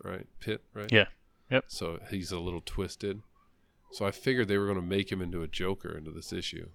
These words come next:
Speaker 2: I think that's what they want you to think.
Speaker 1: Yeah, I know, but why
Speaker 2: Yeah.
Speaker 1: didn't they then? Like, that, spoiler alert, I guess,
Speaker 2: I
Speaker 1: but,
Speaker 2: don't
Speaker 1: like,
Speaker 2: know. It would've been
Speaker 1: just a
Speaker 2: awesome.
Speaker 1: jo-,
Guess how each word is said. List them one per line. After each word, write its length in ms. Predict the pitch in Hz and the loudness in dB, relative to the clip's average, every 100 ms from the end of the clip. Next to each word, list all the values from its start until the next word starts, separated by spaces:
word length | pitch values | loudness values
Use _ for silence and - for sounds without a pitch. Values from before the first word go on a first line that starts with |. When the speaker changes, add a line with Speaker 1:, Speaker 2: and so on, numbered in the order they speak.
| - - - - | -18 -16 2 12
Speaker 2:
I 60 | |
think 120 | 143 123 | 12 12
that's 120 | 120 | 12
what 60 | 110 | 12
they 60 | |
want 240 | 104 113 101 | 12 10 10
you 60 | |
to 60 | 92 | 0
think. 300 | 92 90 - - - 427 | -2 -4 -6 -12 -20 -8
Speaker 1:
Yeah, 240 | 147 127 87 | 2 4 4
I 80 | |
know, 200 | 101 135 | 2 2
but 100 | 82 | 0
why 180 | 85 101 | 2 6
Speaker 2:
Yeah. 100 | 110 | 6
Speaker 1:
didn't 240 | 107 127 98 | 6 2 0
they 120 | 87 | -2
then? 200 | 82 82 | -4 -4
Like, 240 | 87 87 | -6 -2
that, 220 | 101 98 - | -2 -2 -2
spoiler 500 | - 107 113 98 85 | -2 4 4 4 2
alert, 260 | 87 90 | 0 -2
I 80 | 87 | -2
guess, 380 | - 110 107 - | 0 2 2 6
Speaker 2:
I 120 | - | 6
Speaker 1:
but, 60 | 160 | 8
Speaker 2:
don't 100 | 143 | 8
Speaker 1:
like, 60 | 131 | 8
Speaker 2:
know. 320 | 180 156 - - | 8 6 4 2
It 60 | |
would've 200 | 123 113 | 8 10
been 80 | 120 | 10
Speaker 1:
just 140 | 160 - | 8 6
a 40 | |
Speaker 2:
awesome. 20 | 95 | -2
Speaker 1:
jo-, 60 | 92 | -6